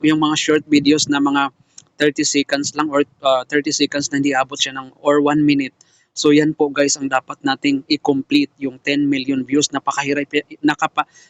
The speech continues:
napakahirap yan guys kung paano siya buuin. So, ito naman ang isa is step verification. Tapos na po ako niyan kasi naka-check na po siya ng green. And, ah,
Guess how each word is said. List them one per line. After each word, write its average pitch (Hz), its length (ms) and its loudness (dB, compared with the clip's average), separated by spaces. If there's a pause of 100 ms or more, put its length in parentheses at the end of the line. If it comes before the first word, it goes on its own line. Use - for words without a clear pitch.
(100)
napakahirap 175 640 -2
yan 165 160 0
guys 151 240 -2
kung 151 160 0
paano 139 400 -2
siya 135 160 -2
buuin. 135 720 -4 (400)
So, 165 320 -2
ito 170 240 -2
naman 180 320 -2
ang 180 80 -6
isa 170 240 0
is 151 160 -2
step - 240 -2
verification. 156 720 0
Tapos 147 280 -4
na 143 80 -4
po 147 120 -2
ako 135 160 -2
niyan 151 240 0
kasi 143 240 -4
naka-check 139 480 -4
na 139 80 -14
po 143 80 -20
siya 139 240 -4
ng 139 80 -4
green. 143 320 -2 (640)
And, 147 320 -2
ah, 139 160 0